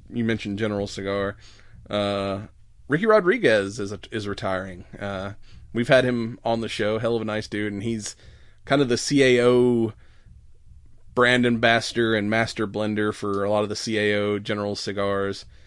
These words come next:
So, do love, like, so we smoke a lot of the Punch Diablos, but, like, kind of my other brand has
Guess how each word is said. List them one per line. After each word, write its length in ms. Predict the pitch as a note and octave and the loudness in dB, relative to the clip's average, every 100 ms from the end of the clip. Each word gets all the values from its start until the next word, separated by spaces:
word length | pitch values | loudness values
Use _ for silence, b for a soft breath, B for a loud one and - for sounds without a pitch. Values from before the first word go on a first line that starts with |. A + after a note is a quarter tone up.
| b b b b - | b b b b -6
So, 440 | A2 G3 G3 F#3+ - _ - - - _ _ _ _ | -2 0 0 -4 -12 _ -20 -20 -20 _ _ _ _
do 180 | D3 F#3 | 2 4
love, 400 | D3+ D#3+ C3 B2+ | 4 4 0 0
like, 200 | A2+ G#2+ | -2 0
so 120 | A#2+ | -2
we 80 | A#2 | -2
smoke 260 | - D3 | -2 0
a 40 | C#3 | 4
lot 140 | C#3 | 4
of 60 | C3 | 2
the 60 | - | 0
Punch 280 | C3+ C3 | -2 -2
Diablos, 460 | A#2 A2+ C3+ A2+ G#2 | 0 2 2 0 -2
but, 260 | G#2+ G#2 - | -6 -8 -6
like, 100 | C3+ | -4
kind 100 | C#3+ | 0
of 60 | C3+ | 2
my 240 | B2 A2+ - _ _ | 2 0 -4 _ _
other 300 | - B2+ C3 | -2 4 4
brand 600 | A2+ A2 A2+ A#2+ C3+ A#2 | 4 0 0 2 2 0
has 200 | G#2+ G#2 | -2 -6